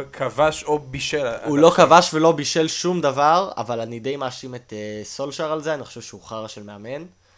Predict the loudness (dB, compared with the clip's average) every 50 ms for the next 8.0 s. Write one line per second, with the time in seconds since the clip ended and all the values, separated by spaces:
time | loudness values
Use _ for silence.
0 | _ _ _ -12 -10 -8 -8 -10 -12 -10 -14 -14 -14 -14 -14 -14 -14 -14 -16 -16
1 | -16 -12 -10 -8 -8 -8 -10 -12 -14 -8 -8 -8 -8 -8 -12 -14 _ _ _ _
2 | _ _ _ -18 -16 -14 -12 -12 -12 -14 -14 -16 -18 -20 _ _ _ _ _ _
3 | _ _ -8 -6 -4 -4 0 0 0 0 0 -2 -6 -8 -8 -8 -6 -4 -2 -2
4 | 0 0 0 0 0 0 -2 -2 -4 -8 -10 -12 -12 -10 -10 -6 -6 -6 -6 -6
5 | -8 -10 -12 -12 -12 -12 -14 -12 -10 -8 -8 -8 -8 -8 -8 -8 -8 -8 -4 -2
6 | -2 -2 -2 -6 -4 -4 -4 -2 -2 -2 -2 -2 -2 0 0 0 0 0 -2 -4
7 | -2 -4 -4 -4 -2 0 0 0 0 -2 -2 -2 -2 0 0 -2 -2 -4 -8 -12